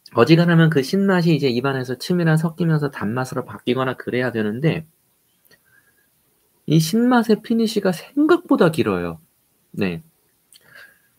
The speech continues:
그러다 보니까는, 음, 산미감이 어울리는 음식이랑도 굉장히 잘 맞을 것 같고, 어, 와인 자체도,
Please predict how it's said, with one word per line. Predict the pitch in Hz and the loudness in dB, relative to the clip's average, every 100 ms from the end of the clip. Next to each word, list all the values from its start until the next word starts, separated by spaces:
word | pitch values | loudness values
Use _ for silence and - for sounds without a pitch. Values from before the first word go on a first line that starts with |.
| _ _ _ _ _ - | _ _ _ _ _ -2
그러다 | 180 190 175 | 0 2 2
보니까는, | 175 170 175 190 269 269 _ _ _ _ _ _ _ _ _ _ _ _ 160 | 2 0 0 2 2 -2 _ _ _ _ _ _ _ _ _ _ _ _ 2
음, | 160 156 156 160 160 160 - - _ _ _ _ _ _ _ _ _ _ | 4 6 6 4 4 0 -18 -20 _ _ _ _ _ _ _ _ _ _
산미감이 | - - 247 277 302 285 269 262 | -10 -2 0 4 4 4 2 4
어울리는 | 165 160 180 185 185 | 6 8 6 6 4
음식이랑도 | 139 143 156 165 170 165 170 175 180 | 4 2 0 2 2 4 2 0 -2
굉장히 | - 127 190 240 233 | -4 -2 2 2 0
잘 | - 113 | -4 -2
맞을 | 151 160 | 0 0
것 | 156 - | -2 -6
같고, | 95 - 151 85 - _ _ _ _ _ - - _ 151 | -8 0 0 0 -8 _ _ _ _ _ -20 -20 _ 0
어, | 156 160 160 156 160 - _ _ _ _ _ _ _ - - - | 4 6 6 4 0 -12 _ _ _ _ _ _ _ -20 -10 2
와인 | 185 226 262 247 247 247 240 240 233 233 226 214 | 4 4 2 0 0 0 0 -2 -2 -2 -2 -2
자체도, | 180 - - 202 370 - | -4 -4 -2 0 0 -2